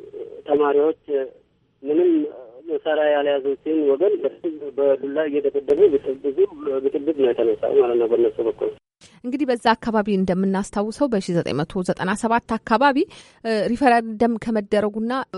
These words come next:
Speaker 2: ሙሉ በሶማሌ ክልል ሚኤሶ ደግሞ በኦሮሚያ ክልል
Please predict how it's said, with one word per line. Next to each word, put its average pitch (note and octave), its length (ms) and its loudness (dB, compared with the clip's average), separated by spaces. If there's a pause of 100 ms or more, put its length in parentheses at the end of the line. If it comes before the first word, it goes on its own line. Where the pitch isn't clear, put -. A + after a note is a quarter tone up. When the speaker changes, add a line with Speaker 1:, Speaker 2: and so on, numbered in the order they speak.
(240)
Speaker 2:
ሙሉ D#4+ 360 4 (260)
በሶማሌ G3+ 680 2
ክልል G3 420 -4 (640)
ሚኤሶ B3+ 420 0
ደግሞ C4 300 4
በኦሮሚያ A3+ 480 2
ክልል A#3 400 0